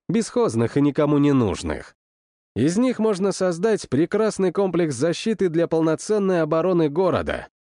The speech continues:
Даже от современных средств уничтожения, созданных империями, можно будет обезопаситься. Хотя в этом я не на сто процентов уверен. Маловато знаний о них, к сожалению. Надо бы найти кого-нибудь, понимающего в этом больше моего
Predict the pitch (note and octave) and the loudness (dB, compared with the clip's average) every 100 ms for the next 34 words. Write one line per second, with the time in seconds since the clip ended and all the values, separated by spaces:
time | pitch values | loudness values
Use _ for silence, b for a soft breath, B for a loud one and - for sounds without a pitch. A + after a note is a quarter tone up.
0 | - A#2 A2 C#3 - C#3+ C#3 C#3+ E3 D3+ | -6 -4 0 0 0 0 2 2 2 0
1 | C3+ - D#3+ E3+ - D3+ D3 C#3+ D3 C#3 | -2 -2 0 -2 -2 0 0 0 -2 -2
2 | E3 F3 D#3 C#3+ F3 D3+ C#3+ D#3+ D3+ E3 | 0 0 2 0 -2 -2 0 -2 0 0
3 | D#3+ A3+ A3 B2+ G#2+ G#2+ A2 G#2 A2+ A2+ | 0 0 2 2 2 2 0 0 0 0
4 | A2+ B2 A#2+ B2+ C#3+ A2+ F#2 - - - | 0 0 0 0 -2 -2 -2 -6 -12 -10
5 | A#1 - _ _ _ _ - D#3+ - D#3+ | -12 -14 _ _ _ _ -2 0 0 0
6 | F3+ F#3+ D#3 D3+ D#3 D3+ D3 C3+ D#3 D#3+ | 0 0 0 2 2 2 2 2 2 2
7 | D#3 - G#3 A#2+ G#2+ A2+ F#2 G2 B2 A2+ | 0 -2 -2 -2 0 -2 -2 0 0 2
8 | F#2 C#2 A#1 _ _ - D3+ E3+ F#3 F3+ | 0 -4 -8 _ _ -2 0 2 0 0
9 | D#3+ F#3 G3 B2 A2 G2 F#2+ - - A2 | 0 2 2 2 2 0 -2 -6 -6 -4
10 | G2 G2+ F2 D2+ C2+ A#1 - _ _ F2+ | -2 -2 -2 -4 -6 -10 -14 _ _ -2
11 | A2 A#2+ C3 C#3 C#3+ D3+ D3 C#3+ C#3+ C#3+ | 0 2 2 2 2 0 -2 0 2 2
12 | D3 D#3 - D3+ C#3+ D#3 E3 A#2+ - A#2+ | 2 -2 0 2 2 2 0 0 0 0
13 | B2 C#3 B2+ C3 C#3+ C3+ - C3 C3+ D3 | 0 0 0 0 0 -2 0 0 2 0
14 | F#3+ | 0